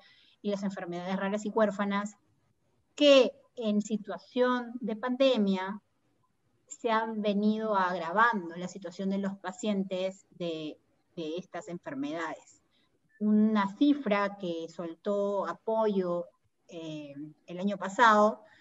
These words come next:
fue que el deceso de muertes proyectado, pero inclusive creo que se quedó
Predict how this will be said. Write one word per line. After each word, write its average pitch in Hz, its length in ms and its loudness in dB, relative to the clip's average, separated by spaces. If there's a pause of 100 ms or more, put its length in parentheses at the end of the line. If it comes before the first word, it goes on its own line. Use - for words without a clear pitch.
(340)
fue 208 240 2
que 202 200 4
el 190 100 0
deceso 220 480 -4
de 220 120 0
muertes 214 540 0
proyectado, 170 760 0
pero 160 140 -8
inclusive 180 360 -2
creo 196 180 2
que 202 80 -2
se 196 120 -8
quedó 175 200 -6